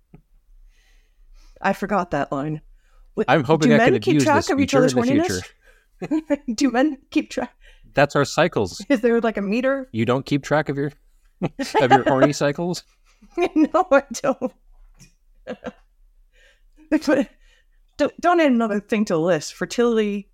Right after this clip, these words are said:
Speaker 1: dinner, how many things do you have to time? <laughs>
Speaker 2: I feel the horny cycles for men, at least in most of these books, is just like a metronome.
Speaker 1: <laughs>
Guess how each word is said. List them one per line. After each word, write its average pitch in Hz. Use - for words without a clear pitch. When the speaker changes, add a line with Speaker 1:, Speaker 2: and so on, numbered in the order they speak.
Speaker 1:
dinner, 208
how 254
many 277
things 254
do 185
you -
have 202
to 196
time? 170
<laughs> -
Speaker 2:
I 110
feel 151
the 135
horny 139
cycles 123
for 110
men, 107
at 104
least 110
in 101
most 117
of 117
these 107
books, 104
is 98
just -
like 101
a 95
metronome. 110
Speaker 1:
<laughs> 254